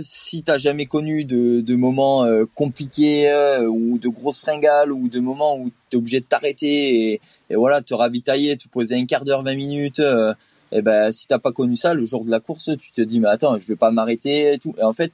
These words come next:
t'apprends par la suite que, ben, si tu t'arrêtes pas, euh, la course, tu la finiras jamais. Donc, c'est vrai que c'est pareil, le longue distance, c'est,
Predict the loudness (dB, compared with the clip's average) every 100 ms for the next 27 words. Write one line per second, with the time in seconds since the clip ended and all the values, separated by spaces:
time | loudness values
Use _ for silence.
0 | _ -2 0 -2 0 -2 -2 -8 -6 -4
1 | -2 -4 -6 -12 -2 0 0 2 0 0
2 | _ -20 -20 -4 0 2 4 2 2 -2
3 | -4 -10 -8 -8 -6 -4 -2 -2 -2 -4
4 | -4 -6 -4 0 0 0 -2 0 2 2
5 | 2 2 2 2 0 -4 -4 -2 -2 0
6 | 2 2 0